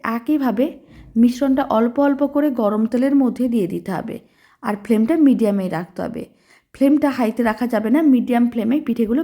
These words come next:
ভাজতে হবে। তাহলে কালারটাও খুবই হালকা হবে। এতে পিঠেগুলো দুধের মধ্যে দেওয়ার পরে ভালো করে দুধটা সোক করে বেশ নরম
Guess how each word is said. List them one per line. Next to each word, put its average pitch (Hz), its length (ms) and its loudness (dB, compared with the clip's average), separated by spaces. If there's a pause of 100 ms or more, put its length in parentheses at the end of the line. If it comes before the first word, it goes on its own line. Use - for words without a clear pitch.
ভাজতে 175 320 -6
হবে। - 200 -8 (460)
তাহলে 220 220 0 (100)
কালারটাও 254 420 0 (120)
খুবই 262 280 2
হালকা 240 360 -2
হবে। 254 160 -2 (180)
এতে 233 120 -6 (100)
পিঠেগুলো 240 440 -2 (880)
দুধের 233 460 2
মধ্যে 311 220 2 (120)
দেওয়ার 214 320 0
পরে 247 120 0 (140)
ভালো 220 240 -2
করে 262 220 4
দুধটা 233 280 -2 (100)
সোক 214 160 -2 (100)
করে 277 140 2 (140)
বেশ 254 140 2 (140)
নরম 185 220 -2